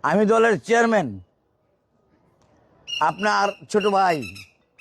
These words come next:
আমি আপনাকে অনুরোধও করব না,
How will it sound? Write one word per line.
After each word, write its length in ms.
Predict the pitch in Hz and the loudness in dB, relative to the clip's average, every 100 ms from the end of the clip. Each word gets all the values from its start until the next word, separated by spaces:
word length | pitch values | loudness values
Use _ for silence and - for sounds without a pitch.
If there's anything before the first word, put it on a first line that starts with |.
| - - - - _ _ _ _ - _ _ _ _ - - - - - - | -20 -20 -20 -20 _ _ _ _ -20 _ _ _ _ -20 -20 -20 -20 -16 -4
আমি 220 | 151 196 | -2 2
আপনাকে 720 | 202 185 202 175 214 220 214 - _ _ _ _ _ _ _ _ _ _ _ _ _ _ _ _ - - _ _ | 0 0 -2 2 4 4 0 -6 _ _ _ _ _ _ _ _ _ _ _ _ _ _ _ _ -20 -20 _ _
অনুরোধও 360 | 180 214 226 240 | 0 2 4 4
করব 240 | 233 233 | 4 2
না, 360 | 233 240 233 | 2 2 0